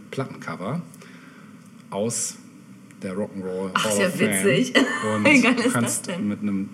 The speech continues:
Speaker 1: Code, mit Spotify einscannen und dir die Platte dann anhören.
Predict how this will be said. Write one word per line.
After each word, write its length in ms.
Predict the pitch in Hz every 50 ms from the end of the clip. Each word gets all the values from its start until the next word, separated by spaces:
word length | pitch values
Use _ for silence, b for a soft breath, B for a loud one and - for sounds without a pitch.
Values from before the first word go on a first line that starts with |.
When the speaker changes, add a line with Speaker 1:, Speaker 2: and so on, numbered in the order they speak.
| - - -
Speaker 1:
Code, 360 | - 151 170 139 110 143 143 -
mit 120 | - -
Spotify 580 | - - - 139 131 - 117 - - 101 98 104 92
einscannen 600 | 117 123 135 - - - - 104 101 117 127 120
und 100 | 107 104
dir 60 | 107
die 60 | 104
Platte 300 | 101 - - 123 120 - 85
dann 140 | 82 85
anhören. 500 | 87 101 107 101 82 78 76 76 78 78